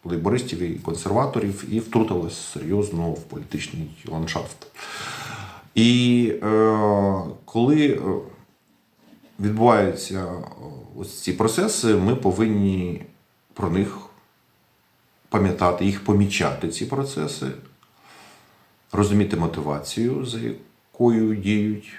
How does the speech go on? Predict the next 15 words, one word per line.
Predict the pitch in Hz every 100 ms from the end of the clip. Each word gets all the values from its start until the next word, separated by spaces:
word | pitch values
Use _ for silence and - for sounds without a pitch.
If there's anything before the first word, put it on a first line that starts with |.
| - _ -
е, | 95 92 90 - -
м, | 87 90 87 85 82
наші | 95 104 -
друзі, | 101 113 117 120 120 - - - _
і, | 143
звичайно | 135 90 85 127 135 135 110
ж, | 107 - - -
не | 85 90
пропускати | 71 - - - - 113 117 - 98 92 90 90 - _ _ _ _ _ _ _ _ _ _ _
угоди, | 78 69 90 69 - - - _ _ _ _ _ _ _ - - _ _
а | 78 78 78 78 78 -
документи, | - - 76 104 120 - 82
які | 73 - 104
підписуються | - - - 92 - 87 85 87 - 95 92 - 104 117 - _ _ _ -
офіційно. | - 82 - 85 78